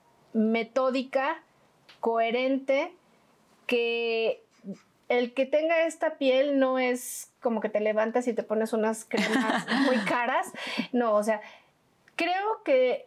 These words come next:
Speaker 1: en tu caso, yo no soy nutrióloga, ¿verdad? Y por eso, este, me encanta que vengas, pero tiene que ver con buena alimentación, buenos hábitos, ejercicio, pero sobre todas las cosas, eh,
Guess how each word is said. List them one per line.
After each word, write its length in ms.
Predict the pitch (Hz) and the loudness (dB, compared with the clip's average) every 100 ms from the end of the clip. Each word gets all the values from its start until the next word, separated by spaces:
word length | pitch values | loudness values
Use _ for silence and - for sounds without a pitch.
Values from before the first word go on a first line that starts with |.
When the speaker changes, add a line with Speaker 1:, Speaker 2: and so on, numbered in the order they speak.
| - | -4
Speaker 1:
en 160 | 240 | -2
tu 120 | 233 233 | -2 -2
caso, 400 | 269 269 302 403 508 | -2 -2 0 0 0
yo 160 | 254 220 | 0 0
no 140 | 220 | 0
soy 180 | 220 220 | 0 0
nutrióloga, 640 | 220 214 220 226 254 247 | 0 0 0 0 0 0
¿verdad? 280 | 190 185 202 | -2 0 -2
Y 60 | 233 | -2
por 220 | 190 180 | -2 -2
eso, 320 | 190 214 208 - - - - | -2 -2 -4 -8 -20 -12 -6
este, 320 | 185 - 190 | -6 -4 -4
me 120 | 190 | -2
encanta 320 | 185 202 208 | -4 -4 -4
que 120 | 208 202 | -4 -2
vengas, 480 | 208 208 269 320 - _ _ _ _ | -2 0 -2 -2 -10 _ _ _ _
pero 420 | 262 262 277 294 - | 0 2 2 0 -2
tiene 320 | - 254 262 262 | 0 2 2 2
que 120 | 233 | 2
ver 200 | 220 220 | 0 0
con 260 | 220 220 | -2 -2
buena 440 | 202 214 220 240 247 | -2 0 0 0 0
alimentación, 880 | 226 196 190 190 185 240 240 277 285 _ - | 0 0 -2 -4 -2 0 0 -2 -6 _ -8
buenos 520 | 202 220 220 208 208 | -2 -2 -2 -2 -2
hábitos, 600 | 214 220 226 254 294 - _ _ | 0 -2 0 -2 -2 -6 _ _
ejercicio, 800 | 220 - 185 - 220 220 247 269 - - - _ _ | -6 -2 -4 -4 -6 -2 0 -2 -6 -20 -20 _ _
pero 260 | 226 214 214 | -4 -2 -2
sobre 360 | 226 208 202 | -2 -4 -4
todas 340 | 202 233 269 277 | -2 -2 0 0
las 180 | 208 - | -2 -4
cosas, 580 | 196 185 226 311 - - _ _ _ _ _ _ - | -6 -4 -4 -4 -8 -20 _ _ _ _ _ _ -6
eh, 680 | 214 214 208 208 208 196 | -2 0 0 0 0 -2